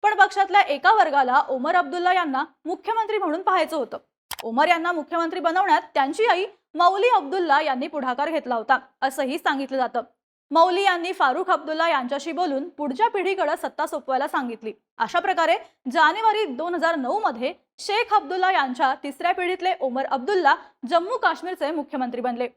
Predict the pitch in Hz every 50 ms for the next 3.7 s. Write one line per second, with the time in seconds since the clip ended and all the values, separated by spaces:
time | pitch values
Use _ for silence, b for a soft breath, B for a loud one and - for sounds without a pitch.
0 | _ - - - - - 254 247 277 392 440 480 466 440 466 466 440 403 403 311
1 | 370 453 440 - 392 302 254 269 277 311 370 381 254 285 - - 330 320 311 339
2 | 359 311 311 254 254 311 302 339 320 311 - 320 339 - 285 262 302 311 _ -
3 | 269 294 - - 311 277 247 240 254 226 254 247 240 247